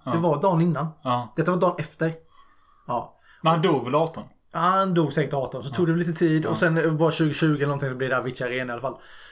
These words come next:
Speaker 2: Och så vet jag om att vi pratade lite om det. Att, eh,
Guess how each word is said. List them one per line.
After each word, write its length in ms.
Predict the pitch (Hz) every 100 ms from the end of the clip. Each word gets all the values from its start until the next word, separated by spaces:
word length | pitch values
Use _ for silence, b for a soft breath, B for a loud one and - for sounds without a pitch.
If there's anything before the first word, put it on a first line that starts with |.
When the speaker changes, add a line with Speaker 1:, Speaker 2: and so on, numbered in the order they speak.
| B
Speaker 2:
Och 80 | -
så 100 | 175
vet 200 | 175 254
jag 100 | 254
om 60 | 214
att 160 | 175 -
vi 140 | 180 180
pratade 340 | 233 240 277
lite 120 | 277
om 80 | 175
det. 320 | 151 131 -
Att, 280 | - 156 -
eh, 80 | 165